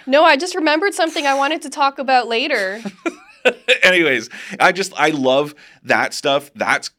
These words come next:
Speaker 2: you know, what, what you would call passive safety, but I also think it doesn't get enough, you know, kind of credit and celebration
Speaker 1: Absolutely.
Speaker 2: that it's,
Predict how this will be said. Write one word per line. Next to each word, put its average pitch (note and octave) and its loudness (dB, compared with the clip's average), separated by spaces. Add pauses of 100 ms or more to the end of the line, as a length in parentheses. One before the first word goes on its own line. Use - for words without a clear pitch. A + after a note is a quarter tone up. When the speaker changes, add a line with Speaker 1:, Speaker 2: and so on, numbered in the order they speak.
(100)
Speaker 2:
you D3 -8
know, A#2+ 0
what, A2+ -2
what A2 -6
you A2 -10
would G#2 -6
call G2 -4
passive G2 -6
safety, G2 -8
but A#2+ -4
I G2 0
also G2+ -2
think A2 -10
it G#2 -10
doesn't G#2 -6
get G2+ -4
enough, G2+ -6 (380)
you B2+ -2
know, G#2 -2
kind A2+ -6
of G#2 -8
credit G#2 -4
and G2+ -12
celebration G#2+ -4
Speaker 1:
Absolutely. F4+ -2
Speaker 2:
that B3 4
it's, A3+ -4